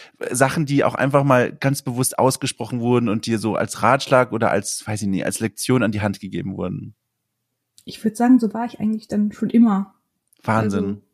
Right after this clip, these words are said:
Speaker 2: Also, <laughs> hatte ich
Speaker 1: Das
Speaker 2: nicht
Speaker 1: ist, ja.
Speaker 2: nie Probleme mit, deswegen. Mhm.
Speaker 1: Das ist eine echt gute Qualifikation, muss ich sagen. Das ist wirklich was, was einem viel hilft, glaub ich, diesen, diesen, diesen,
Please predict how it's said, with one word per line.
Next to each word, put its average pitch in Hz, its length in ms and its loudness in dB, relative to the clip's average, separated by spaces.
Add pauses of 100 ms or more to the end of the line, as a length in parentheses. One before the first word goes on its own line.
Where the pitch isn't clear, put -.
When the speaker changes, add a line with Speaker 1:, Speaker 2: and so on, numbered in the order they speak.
(140)
Speaker 2:
Also, 262 160 6
<laughs> 320 100 6 (1600)
hatte 233 240 0
ich - 220 -6
Speaker 1:
Das 135 240 2
Speaker 2:
nicht 165 120 2
Speaker 1:
ist, - 200 -12
ja. 120 220 4
Speaker 2:
nie 247 100 6
Probleme 208 480 0
mit, 190 220 -8
deswegen. 226 500 -10 (360)
Mhm. - 360 -8 (920)
Speaker 1:
Das 127 120 2
ist 190 140 4
eine 185 160 4
echt 196 180 2
gute 180 260 -2
Qualifikation, 151 640 2
muss 123 100 4
ich 117 80 -2
sagen. 107 220 4
Das 135 120 2
ist 147 120 0
wirklich 185 260 2
was, 165 160 4
was 156 140 0
einem 139 240 0
viel 190 220 0
hilft, 139 420 -2
glaub 127 200 4
ich, 120 80 -4
diesen, 123 380 0 (300)
diesen, 113 480 2
diesen, 104 500 -2